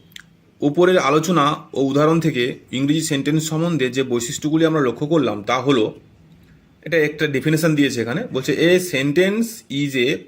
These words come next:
combination of words that gives us a complete and logical idea about something or someone।" ঠিক আছে? তো যার বাংলা মানে দাঁড়াচ্ছে যে, যে শব্দ সমষ্টি কোনো বস্তু ও ব্যক্তি সম্বন্ধে আমাদের পরিষ্কার ও যুক্তিপূর্ণ ধারণা দেয়, তাকেই সেন্টেন্স বলা হয়।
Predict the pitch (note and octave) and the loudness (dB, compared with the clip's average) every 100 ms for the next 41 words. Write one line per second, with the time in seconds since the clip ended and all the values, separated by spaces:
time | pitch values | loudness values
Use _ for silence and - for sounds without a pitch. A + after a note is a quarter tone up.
0 | A2 B2 C#3+ F#3+ F#3+ G3 G3 - C#3 - | -8 -4 -2 -2 -2 -2 -2 -2 -4 -4
1 | G#2+ G#2 B2 - - _ _ _ - B2+ | -4 -2 -4 -4 -12 _ _ _ -8 -2
2 | C3 A#2+ A2 D3+ F#3 F#3 - G#2 G#2 A#2+ | -2 -4 -6 -2 -2 -4 -6 -6 -4 -6
3 | - - A#2 D3 F#3+ - _ _ A#2+ C3+ | -10 -6 -2 0 -2 -8 _ _ -6 -4
4 | D3+ D#3 G3 A#3 - - C3+ A#2 A#2 B2 | -4 -4 -4 -4 -4 -6 -2 0 0 -2
5 | D#3 F#3+ F#3+ - A2 G#2 G#2+ C3 G3 C#3+ | -2 0 0 -2 -2 0 -2 -2 -4 -2
6 | F3+ F#3+ - B2+ C3+ - G#3+ D#4 C3 - | -2 -2 -4 -6 -6 -4 -4 -4 -6 -8
7 | G2+ F2+ - - - _ _ _ _ - | -8 -10 -14 -18 -20 _ _ _ _ -14
8 | - E3+ F#3 E4 - _ _ _ _ _ | -4 -2 -2 -8 -14 _ _ _ _ _
9 | _ - E3 D#3+ D3+ B2 D3+ G#3+ G#3+ D#3+ | _ -4 -2 0 0 0 2 2 2 0
10 | - D3 C#3 C3+ C#3+ F#3+ - B2+ D#3 F3 | -2 -4 0 0 2 2 0 -2 -2 -2
11 | F3 F#3 - F#3+ G3 F#3+ D3+ E3+ A2+ - | -2 -4 -4 -4 -4 0 0 0 -4 -4
12 | C3 C#3 - - G#3+ A3+ G3+ A#2+ B2 A#2 | -4 -4 -8 -8 -4 -2 -4 -4 -4 -2
13 | B2 - E3 F3+ F3+ F3+ F3+ F#3+ D3 D3 | -4 -4 -4 -4 -4 -2 0 2 2 -2
14 | D#3+ C#3 C#3+ C#3+ - F#3+ F#3+ E3+ B2+ C3 | -2 -2 -4 -4 -6 -2 0 0 -2 -4
15 | - D#3+ F3 D#3 A#2 A#2 A#2+ D3 D3 - | -8 -6 -4 -4 -4 -4 -2 -2 -4 -4
16 | - - A#2 G2+ F#2 G2 - - | -6 -4 -6 -6 -8 -8 -14 -16